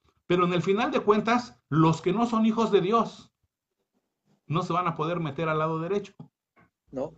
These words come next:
Speaker 1: al recto, a la senda de rectitud. Los que no son hijos de Dios no van a caminar por esa senda, van a caminar por la siniestra. Porque lo dice Jesús,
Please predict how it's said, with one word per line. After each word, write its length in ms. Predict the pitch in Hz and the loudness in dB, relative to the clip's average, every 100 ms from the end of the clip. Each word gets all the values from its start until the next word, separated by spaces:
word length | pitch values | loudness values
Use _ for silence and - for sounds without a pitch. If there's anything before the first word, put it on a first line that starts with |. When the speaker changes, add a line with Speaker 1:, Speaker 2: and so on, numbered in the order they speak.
| _ | _
Speaker 1:
al 160 | 120 117 | -6 -2
recto, 520 | 170 185 - 139 - - _ _ | -4 -4 -6 -6 -6 -16 _ _
a 100 | - | -6
la 120 | 135 | -4
senda 300 | 123 160 175 | -4 -6 -6
de 100 | 165 | -4
rectitud. 540 | 139 135 120 127 160 - - - | -4 -6 -6 -6 -6 -8 -12 -4
Los 220 | 147 147 | -4 -2
que 120 | 151 | -4
no 160 | 156 190 | -4 -4
son 240 | 180 175 | -4 -4
hijos 280 | 185 185 170 | -4 -2 -2
de 120 | 139 | -2
Dios 200 | 143 165 | 0 -2
no 120 | 160 | -2
van 160 | 170 170 | -2 -2
a 80 | 156 | -2
caminar 380 | 127 120 139 151 | -2 -2 -4 -4
por 140 | 135 | -6
esa 160 | 143 131 | -6 -10
senda, 460 | 151 165 151 117 - - | -10 -8 -6 -6 -10 -8
van 220 | 131 143 | 0 0
a 80 | 156 | 0
caminar 420 | 147 131 123 143 | -2 0 0 -2
por 120 | 143 123 | -2 -2
la 120 | 104 | -2
siniestra. 760 | - 110 135 151 - 131 113 - - - _ _ _ _ _ _ _ _ _ _ | -2 -2 -2 -4 -4 -4 -4 -8 -20 -20 _ _ _ _ _ _ _ _ _ _
Porque 280 | 143 131 147 | 0 0 2
lo 100 | 139 | 2
dice 280 | 143 165 180 | 0 0 -2
Jesús, 680 | - 131 - 202 196 - - | -2 -4 0 2 2 2 -6